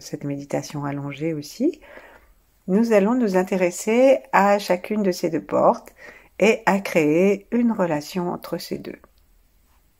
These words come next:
Commençons par placer nos mains tranquillement l'une devant l'autre, puis l'une contre l'autre, en face de la poitrine, sans trop coller. Fermons nos yeux, détendons le corps,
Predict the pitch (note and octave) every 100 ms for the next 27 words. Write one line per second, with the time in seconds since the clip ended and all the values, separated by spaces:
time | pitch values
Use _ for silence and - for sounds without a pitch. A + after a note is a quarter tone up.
0 | _ _ - _ - - - A#3+ A3 A3
1 | A#3+ F#3+ F#3+ F3+ F3+ E3+ D#3+ D#3+ D#3+ E3+
2 | E3 A3+ A3+ G#3 F#3+ E3+ F3 E3+ E3 E3+
3 | D#3+ D#3+ D#3+ E3 D#3 E3 D#3+ - - -
4 | - - G#3+ C4+ F#4 - F#3 F3+ A3+ C4+
5 | B3+ A3 - D#3+ D3 D#3+ A#3+ D#4 - -
6 | - - - _ _ A#3 A#3+ F4+ F#4 -
7 | A3+ G3+ G3 F#3+ - - C#3+ - D4 D4
8 | - A#3+ - D#3 - - _ _ _ _
9 | _ _ _ _ _ _ _ _ _ _
10 | _ _ _ _ _ _ _ _ _ _
11 | _ _ _ _ _ _ _ _ - D3+
12 | D#3 D#3+ F3 F#3+ G#3 A#3 B3+ C#4 C#4 A#3
13 | E3+ - D3+ D3+ D#3 D#3+ - A#3+ A#3+ A#3+
14 | A#3+ A#3 -